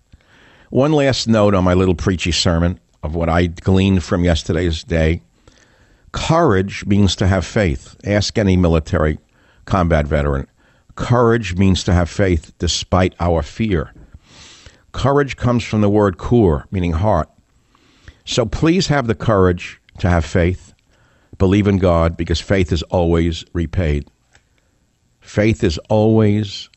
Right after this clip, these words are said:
repaid. Praise God. Welcome to the Savage Nation. I just wanted to share that with you. It was a long day for me.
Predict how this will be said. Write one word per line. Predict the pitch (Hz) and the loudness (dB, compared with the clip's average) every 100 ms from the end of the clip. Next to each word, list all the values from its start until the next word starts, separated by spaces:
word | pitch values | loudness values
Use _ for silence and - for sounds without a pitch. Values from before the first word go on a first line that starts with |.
| _ _ - | _ _ -6
repaid. | 95 85 85 69 65 - _ _ _ _ _ _ _ _ _ _ _ _ _ _ _ _ - | -4 -2 -2 -2 -6 -10 _ _ _ _ _ _ _ _ _ _ _ _ _ _ _ _ -10
Praise | - 85 80 | -4 -4 -4
God. | 82 76 71 73 _ _ _ _ - | -6 -4 -4 -8 _ _ _ _ -14
Welcome | 73 - - | -12 -10 -12
to | - | -12
the | 65 | -10
Savage | - 67 64 - | -8 -8 -8 -12
Nation. | 62 62 - - _ _ _ _ _ _ _ _ - - - _ | -12 -12 -14 -18 _ _ _ _ _ _ _ _ -20 -20 -20 _
I | 117 | -6
just | 120 139 | -2 -2
wanted | 143 139 120 | -2 0 0
to | |
share | 110 131 123 | 0 0 2
that | 107 85 | 2 2
with | 80 | 0
you. | 95 | 0
It | |
was | 90 | 0
a | 92 | 2
long | 95 104 113 120 120 | 2 4 4 2 2
day | 110 104 | 2 0
for | 87 82 | 0 -2
me. | 71 69 | -2 -4